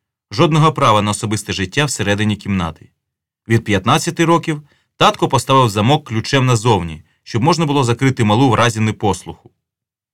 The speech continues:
Особливо після того, коли вона кілька днів не приходила додому, тиняючись бозна де. Приблизно в той період, коли Дарця була вже впевнена, що вступила до коледжу,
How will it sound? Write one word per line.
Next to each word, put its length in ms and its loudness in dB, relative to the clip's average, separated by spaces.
Особливо 460 4
після 260 -4
того, 320 0
коли 180 2
вона 200 2
кілька 280 0
днів 200 2
не 100 2
приходила 480 0
додому, 500 -2
тиняючись 580 -2
бозна 400 -2
де. 260 -12
Приблизно 440 0
в 60 -4
той 120 -2
період, 460 0
коли 220 2
Дарця 320 0
була 160 2
вже 180 0
впевнена, 540 -2
що 140 -12
вступила 440 -4
до 120 -2
коледжу, 540 -2